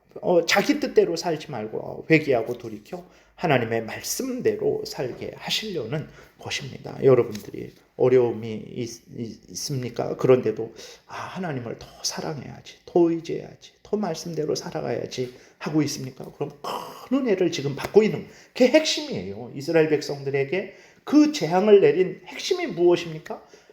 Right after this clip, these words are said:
'하나님의 말씀 듣고 바로 살아라. 그 말씀대로 살아야 된다.' 그걸 알려주기 위해서 재앙을 주시는 거예요. 그럼 복을 받고 있습니까? 그 복을 받고 있는데도 '아, 하나님을 더 사랑하고 의지하고 하나님 뜻대로 살아야지' 하고 있습니까?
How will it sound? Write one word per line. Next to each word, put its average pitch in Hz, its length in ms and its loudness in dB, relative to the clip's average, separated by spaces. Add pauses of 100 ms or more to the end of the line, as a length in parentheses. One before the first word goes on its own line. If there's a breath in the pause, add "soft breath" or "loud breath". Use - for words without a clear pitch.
'하나님의 117 500 -4
말씀 - 500 -8
듣고 - 420 -6
바로 180 240 0
살아라. - 320 -8 (400)
그 - 100 -6
말씀대로 208 640 0
살아야 175 420 2
된다.' 131 340 -6 (400 loud breath)
그걸 240 300 6
알려주기 131 800 0
위해서 - 540 -6
재앙을 139 460 2
주시는 110 340 -8
거예요. 107 600 -14 (420 loud breath)
그럼 254 200 4
복을 220 320 8
받고 - 280 0
있습니까? 151 640 -8 (320 soft breath)
그 233 160 2
복을 190 280 6
받고 - 260 -4
있는데도 156 760 -6 (220 soft breath)
'아, 147 160 -6
하나님을 165 680 0
더 185 200 -4
사랑하고 160 640 0
의지하고 - 500 -2
하나님 151 340 -8
뜻대로 - 400 -8
살아야지' 139 520 -4
하고 156 240 -6
있습니까? 139 500 -10